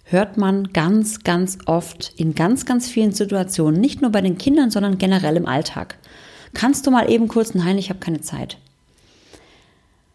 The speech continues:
Mach mal Folgendes, wenn du das nächste Mal diesen Satz verwendest: "Ich habe keine Zeit." Formulier den Satz mal um und sage: "Nein,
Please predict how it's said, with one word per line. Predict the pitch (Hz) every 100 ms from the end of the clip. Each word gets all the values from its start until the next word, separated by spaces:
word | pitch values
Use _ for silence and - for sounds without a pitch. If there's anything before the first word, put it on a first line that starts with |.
| _ _ _ _ _ _
Mach | 180 - -
mal | 269 262
Folgendes, | - 262 247 196 185 262 - - - _ _ -
wenn | 165 185 202
du | 190
das | 190 170 165
nächste | 202 330 - 262
Mal | 214 214 233 262 285 - _ _ _ _ _ -
diesen | 214 226 220
Satz | 190 190 190 - -
verwendest: | 202 185 185 156 143 - -
"Ich | -
habe | 156 190 226
keine | - 175 185
Zeit." | - 151 135 - - _ _ _ - - - - - -
Formulier | - 180 170 175
den | 277 254
Satz | 220 -
mal | 220 -
um | 208 247
und | 214
sage: | 180 170 202 247 330 381 - _ _ _ _ _ _ _ _ _ _ -
"Nein, | 160 151 160 208 277